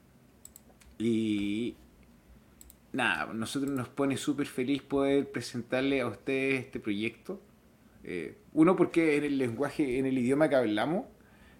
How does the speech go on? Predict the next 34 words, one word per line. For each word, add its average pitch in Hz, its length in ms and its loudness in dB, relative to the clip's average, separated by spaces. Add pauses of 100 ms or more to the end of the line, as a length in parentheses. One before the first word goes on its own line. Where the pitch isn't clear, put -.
Eh, 98 520 -4
y - 80 -12
dos, 175 260 4
porque 165 240 2
es 156 60 8
una 151 120 6
iniciativa 143 540 4
de 151 100 6
la 147 140 6
comunidad 127 800 -2
y, 127 880 0 (960)
y, 80 160 -12
y 123 100 -4
más 131 200 0
que 139 160 0
mal, 147 260 6
es 156 140 8
la 143 100 6
posibilidad 135 1200 0 (1200)
de 135 80 -4
una 147 320 0
forma 151 340 -2
u 127 140 -2
otra 147 240 2
de 139 160 4
que 123 140 -6
si 131 140 -8
tú 123 160 -6
tienes 143 340 -4
una 139 240 -4
idea 135 500 2
que 123 160 -8
quieres, 131 460 -2 (160)
eh, 101 400 -10